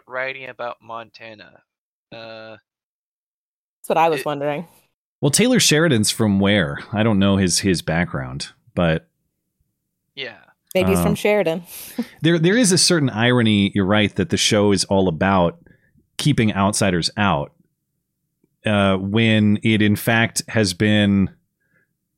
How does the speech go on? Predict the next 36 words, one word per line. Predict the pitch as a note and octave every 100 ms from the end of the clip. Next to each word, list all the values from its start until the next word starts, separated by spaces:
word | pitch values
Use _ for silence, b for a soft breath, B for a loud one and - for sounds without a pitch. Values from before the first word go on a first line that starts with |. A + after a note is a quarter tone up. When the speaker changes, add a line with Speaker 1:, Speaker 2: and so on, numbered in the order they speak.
| _ _
Speaker 3:
sort | - C3+ B2+
of |
a | A2+
reason | G2 A#2+ B2+ A#2+ G2+
for | A2+ G2+
the | G#2
influx | G#2+ G#2+ F#2+ E2+ -
to | - G2
Montana | E2 E2+ F#2 E2+ D2
itself. | C#2+ - F2 A2+ - _ _ _ _ _ -
Uh, | B2 C#3+ -
uh, | A#2 A#2+ C#3
plenty | F3+
of | D3
people | D3+ B2
were | G2+
moving | G#2+ G#2+ G#2
here | F#2+
before, | E2+ - G2+ E2+ D#2 D2+ _ _ _ _ _ _
but | A2+
I'm | G#2+ A2
sure | - B2
the | G2+
show | - G#2 F#2+ F2
has | F2 E2+ -
inspired | F2+ - F2+ F2+ D#2+
maybe | E2 E2
a | D2+
few | - F2+
more | E2 F#2+ E2
even. | C#2 - - - _ _ _ _ _ _ -
Speaker 2:
Yeah, | -
but | F2
Speaker 3:
So | E2+
Speaker 2:
he, | E2+ - _ _ _ -
why? | A3 A#3+ -